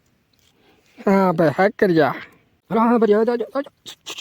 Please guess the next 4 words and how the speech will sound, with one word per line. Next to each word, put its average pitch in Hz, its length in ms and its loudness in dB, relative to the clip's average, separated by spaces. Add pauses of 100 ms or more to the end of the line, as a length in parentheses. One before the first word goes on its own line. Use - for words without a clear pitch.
(4000)
ઓય. 175 140 -6 (2000)
લીંબડી 147 180 -14
જોડે 147 200 -18
ઓય. 143 240 -18